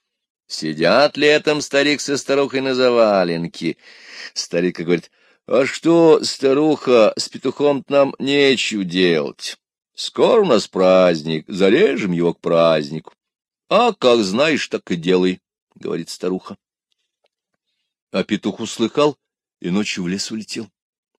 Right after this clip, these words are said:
Долго на другой день искал старик петуха, а не мог найти.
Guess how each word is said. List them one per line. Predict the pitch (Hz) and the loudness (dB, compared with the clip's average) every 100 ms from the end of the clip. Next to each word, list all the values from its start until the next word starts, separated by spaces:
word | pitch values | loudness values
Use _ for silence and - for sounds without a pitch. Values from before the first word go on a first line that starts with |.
| _ _ _ | _ _ _
Долго | - 73 92 131 175 202 208 196 196 | -12 -2 4 6 6 6 4 4 2
на | 208 196 | 2 2
другой | 180 185 175 165 | 2 2 4 2
день | 139 139 131 | 2 2 2
искал | 117 - 117 104 | 0 -2 0 0
старик | - 107 98 - | 0 -2 -2 -4
петуха, | 95 - 92 98 87 _ _ _ | -6 -4 -4 -2 -2 _ _ _
а | - | -2
не | 101 101 | 0 2
мог | 113 107 | 0 -2
найти. | 110 101 120 | -10 -8 -12